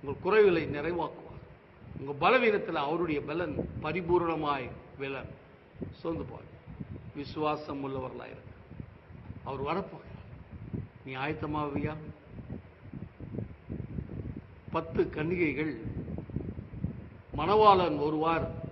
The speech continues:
கல்யாண வீட்டிற்கு நம்மை அழைத்து போவார் என்று பத்து கன்னிகைகள் ஆயத்தமா விளக்குகளை எடுத்துக்கொண்டு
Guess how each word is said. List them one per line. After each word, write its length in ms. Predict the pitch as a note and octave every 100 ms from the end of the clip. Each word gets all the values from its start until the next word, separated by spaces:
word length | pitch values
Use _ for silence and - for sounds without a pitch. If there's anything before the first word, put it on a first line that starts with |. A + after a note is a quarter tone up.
| -
கல்யாண 380 | C#3 E3 G3
வீட்டிற்கு 420 | F3 D3 C#3+ B2 C3
நம்மை 240 | C3 B2+
அழைத்து 340 | B2 D#3 E3
போவார் 400 | D#3+ D3+ D3 C#3+
என்று 380 | C3 B2 D#3 F3+ - - - - - - - - -
பத்து 380 | E3+ - G#3
கன்னிகைகள் 840 | C#3+ F3+ G#3+ A3 F3+ D3+ D#3+ C3 G#2 - - - C3+
ஆயத்தமா 640 | E3+ D#3+ E3 D3 D3+ C3+ A#2+ C3
விளக்குகளை 540 | D3+ E3+ - D3 C#3 C3+
எடுத்துக்கொண்டு 880 | C#3+ - D#3 - D3 E3+ C#3 -